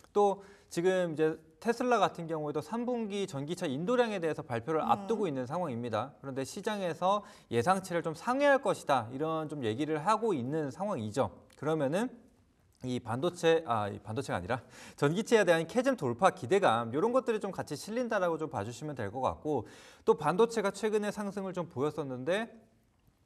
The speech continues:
Speaker 1: 다시 좀 부진한 흐름을 좀 보이고 있죠. 그러면은 거기서 빠져나온 수급이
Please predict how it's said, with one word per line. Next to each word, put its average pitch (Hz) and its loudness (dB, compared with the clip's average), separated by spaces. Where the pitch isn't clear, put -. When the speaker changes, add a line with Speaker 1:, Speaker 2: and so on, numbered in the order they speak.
Speaker 1:
다시 151 2
좀 165 -2
부진한 131 -2
흐름을 185 0
좀 160 -2
보이고 143 0
있죠. 104 -8
그러면은 202 2
거기서 180 4
빠져나온 175 4
수급이 143 -2